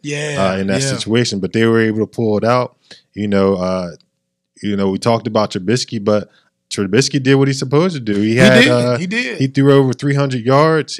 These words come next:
Speaker 2: Uh, now, he didn't have any touchdown passes, but he did help them, help get Cody Parkey in the field
Speaker 1: Field
Speaker 2: goal
Speaker 1: goal
Speaker 2: range
Speaker 1: range, yep.
Speaker 2: with, uh, you know,
Speaker 1: <clears throat>
Speaker 2: uh, you know, a pass, and,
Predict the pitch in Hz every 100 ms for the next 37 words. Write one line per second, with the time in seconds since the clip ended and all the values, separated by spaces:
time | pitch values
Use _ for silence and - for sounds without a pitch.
0 | - 110 110 113 117 131 147 135 127 120
1 | 107 - 135 139 110 95 87 92 90 -
2 | 98 98 95 101 98 _ _ _ - 113
3 | 113 170 151 - - 131 135 123 110 117
4 | 113 - _ _ _ - 131 135 - -
5 | 120 110 131 131 120 113 107 101 - 165
6 | 151 107 104 107 110 120 123 113 135 165
7 | - - 113 117 113 107 104 110 113 107
8 | 107 104 95 101 98 98 - - _ 110
9 | 107 98 - 113 110 - 101 101